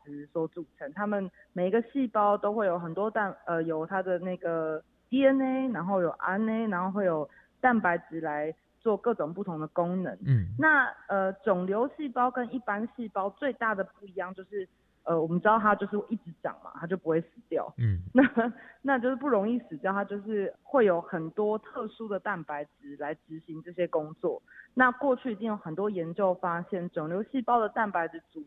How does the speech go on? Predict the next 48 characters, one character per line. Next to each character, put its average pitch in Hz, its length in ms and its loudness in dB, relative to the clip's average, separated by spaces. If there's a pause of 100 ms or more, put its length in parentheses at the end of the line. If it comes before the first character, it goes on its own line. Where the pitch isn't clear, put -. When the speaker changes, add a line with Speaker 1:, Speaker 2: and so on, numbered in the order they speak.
Speaker 1:
成 139 260 -8
呢， 165 160 -8 (320)
跟 240 220 4
其 - 180 -14
他 269 180 2
细 311 140 -4
胞 240 180 4
有 196 60 0
点 151 180 0
不 196 180 -2
一 139 100 -4
样。 123 180 -6 (320)
那 262 120 -2
这 254 100 -2
就 240 160 0
是 247 140 -2
会 254 160 6
我 175 200 2
们 160 200 -4
来 165 260 0 (100)
认-， 214 300 6 (340)
知 226 260 -6
哪， 165 380 -2
你 180 140 -2
的 175 340 2
身 285 220 0
体 277 100 2
里 160 80 -4
面 190 180 -4
是 269 140 -10
不 220 140 -6
是 240 160 -8
有 185 100 4
癌 143 180 -2
症 202 300 -2
细 208 80 -10
胞 170 240 0
的 165 140 -2
一 - 20 -2
个 156 180 -2 (280)
很 156 180 0
重 208 260 4
要 202 200 4
的 165 160 0
一 170 140 -12
个 165 340 0
标 220 260 0
的。 226 240 -6